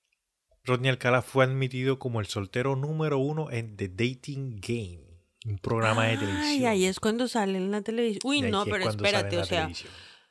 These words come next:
Speaker 2: aquí es donde voy. Yo
Speaker 1: <laughs>
Speaker 2: sabía que había un asesino en serie que había salido como en un mini reality de los setentas,
Speaker 1: Sí.
Speaker 2: buscando pareja.
Speaker 1: Ajá.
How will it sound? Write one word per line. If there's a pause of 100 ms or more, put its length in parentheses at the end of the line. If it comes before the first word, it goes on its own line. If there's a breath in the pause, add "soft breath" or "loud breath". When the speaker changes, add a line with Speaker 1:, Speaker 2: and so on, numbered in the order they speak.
Speaker 2:
aquí
es
donde
voy.
Yo
Speaker 1:
<laughs>
Speaker 2:
sabía
que
había
un
asesino
en
serie
que
había
salido
como
en
un
mini
reality
de
los
setentas,
Speaker 1:
Sí.
Speaker 2:
buscando
pareja.
Speaker 1:
Ajá.